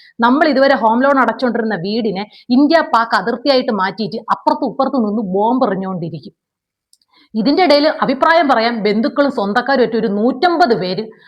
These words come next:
നമ്മുടെ ജീവിതത്തിൽ കയറി നിന്ന് ഹലാക്കിന്റെ അവലും കഞ്ഞിയും വെച്ചുകൊണ്ടിരിക്കും.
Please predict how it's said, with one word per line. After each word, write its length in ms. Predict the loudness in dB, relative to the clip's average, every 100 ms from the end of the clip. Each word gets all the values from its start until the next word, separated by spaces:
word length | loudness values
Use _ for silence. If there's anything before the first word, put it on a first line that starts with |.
| _
നമ്മുടെ 320 | 0 2 2 2
ജീവിതത്തിൽ 380 | 2 2 0
കയറി 280 | 0 0 0
നിന്ന് 200 | -2 -2
ഹലാക്കിന്റെ 440 | 0 0 0 0 0
അവലും 300 | 0 0 2
കഞ്ഞിയും 240 | 2 -2
വെച്ചുകൊണ്ടിരിക്കും. 600 | -6 -10 -10 -10 -14